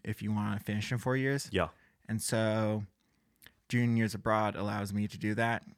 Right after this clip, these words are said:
Speaker 1: where
Speaker 2: Re-
Speaker 1: other colleges can't.
Speaker 2: So, uh, just for people who don't know, so Juniors Abroad is a program designed for, for people after their third year, usually, to go on a trip during the summer, right?
Speaker 1: Yeah, during the whole month of May, you get three weeks in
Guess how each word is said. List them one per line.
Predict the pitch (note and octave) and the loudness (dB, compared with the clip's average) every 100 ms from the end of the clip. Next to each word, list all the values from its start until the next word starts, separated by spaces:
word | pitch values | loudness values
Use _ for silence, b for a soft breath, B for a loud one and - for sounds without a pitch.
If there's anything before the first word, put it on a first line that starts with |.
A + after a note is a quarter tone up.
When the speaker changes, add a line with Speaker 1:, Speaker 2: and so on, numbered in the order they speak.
| _ _ - | _ _ -6
Speaker 1:
where | G2+ B2 | 2 4
Speaker 2:
Re- | - | 4
Speaker 1:
other | G#2 G#2 | 0 -6
colleges | - G2 G2 G#2 - - | -8 -8 -8 -10 -10 -8
can't. | G2+ - - _ | -8 -8 -12 _
Speaker 2:
So, | - A#2+ | 6 6
uh, | - A#2+ G2+ F2+ | 8 6 8 6
just | F2+ A2 - | 2 -4 2
for | G#2 | 2
people | - F#2 | 2 0
who | F#2 | 0
don't | E2 | 0
know, | D2+ E2 | 0 0
so | - | -2
Juniors | F2 G2 F2+ | -2 0 0
Abroad | F2+ F2 E2 E2 - | 0 2 4 2 -2
is | E2 D#2+ - | -4 -4 -8
a | |
program | F2+ - E2 D#2+ D#2+ E2 D#2+ | -8 -2 -2 0 -4 -2 -4
designed | D#2+ E2 E2+ E2 D#2+ | -6 -4 -2 -2 -6
for, | - E2 D#2+ - _ _ - | -6 -4 -4 -6 _ _ -16
for | - E2+ E2 | -4 -2 -2
people | - G#2 G2 - | -2 2 2 4
after | G2 - F#2 | 2 4 0
their | E2+ E2 | 0 -2
third | - - G#2+ F#2 | -2 6 8 6
year, | E2 D#2+ E2+ | 2 -2 -4
usually, | F2 F2+ D#2+ D#2 D#2 D#2+ - _ _ - | -4 -6 -4 -4 -2 -6 -10 _ _ -4
to | F#2+ | 2
go | F2 | 4
on | E2+ | 4
a | |
trip | E2 F2 - | 2 0 0
during | E2 | -4
the | D#2 | -4
summer, | - - E2 G1+ - _ _ _ - - | -6 -2 -2 -4 -12 _ _ _ -16 -6
right? | E2+ E2 - | -4 -4 -2
Speaker 1:
Yeah, | C3+ C#3+ A2+ G#2 | 6 10 10 8
during | C#3 C#3 C3 | 4 4 6
the | C3+ | 6
whole | C3 | 6
month | B2 A#2+ | 4 2
of | A#2+ | 2
May, | A#2 A2+ A2+ | 4 4 4
you | A2 | 2
get | G#2 G#2+ - | 2 0 0
three | - B2 B2+ | -4 0 2
weeks | B2 B2 - - - | 2 0 -2 -6 -2
in | A#2+ A2 G#2+ | 0 2 2